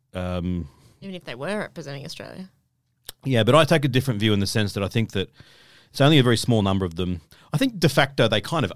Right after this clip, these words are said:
Speaker 1: are representing Australia in the sense that, look, Pat Cummins made a donation of fifty thousand dollars to the Indian charity. The response to that has been enormous, that although they are in it for their own money, they're also kind of goodwill ambassadors for Australia.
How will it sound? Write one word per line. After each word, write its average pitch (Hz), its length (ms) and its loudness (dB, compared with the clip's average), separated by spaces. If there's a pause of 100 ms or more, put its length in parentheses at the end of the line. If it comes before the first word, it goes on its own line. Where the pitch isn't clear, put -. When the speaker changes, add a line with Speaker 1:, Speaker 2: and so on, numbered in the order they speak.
Speaker 1:
are 104 280 0
representing 87 460 -6
Australia 80 420 -8 (360)
in 95 60 -6
the 95 80 -4
sense 95 260 -2
that, - 140 -14
look, - 100 -20
Pat - 200 -4
Cummins 101 320 -2
made 95 180 -4
a 90 40 -8
donation 90 440 -4
of - 40 -12
fifty - 220 -14
thousand 92 360 -6
dollars 90 300 -4
to 92 140 -8
the 85 140 -10
Indian 87 420 -8
charity. 90 560 -4 (400)
The 92 120 -4
response 98 480 -2
to - 80 -12
that 90 160 -4
has 85 100 -6
been 92 160 -4
enormous, 95 580 0
that 95 200 -6 (600)
although 117 320 4
they 107 140 4
are 101 80 4
in 101 60 2
it - 100 -4
for - 80 -12
their 95 120 -2
own 87 140 -2
money, 92 300 -2
they're 92 200 -4
also 92 340 -2
kind 120 360 0
of 85 100 -8
goodwill 92 320 -2
ambassadors 90 640 -4
for 104 180 -2
Australia. 95 460 0